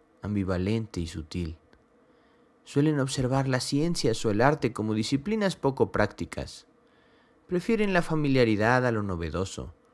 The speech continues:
Son moderados y apegados a la tradición. Responsabilidad contra irresponsabilidad.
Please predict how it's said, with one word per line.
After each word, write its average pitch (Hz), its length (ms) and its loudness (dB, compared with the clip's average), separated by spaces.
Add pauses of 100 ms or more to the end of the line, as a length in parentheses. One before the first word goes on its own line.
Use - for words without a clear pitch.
(640)
Son 135 260 -2
moderados 123 800 2
y 127 140 -6
apegados 131 600 0
a 107 60 0
la 90 140 -2
tradición. 80 600 -6 (2250)
Responsabilidad 104 1080 -2
contra 98 440 -4
irresponsabilidad. 90 1080 -4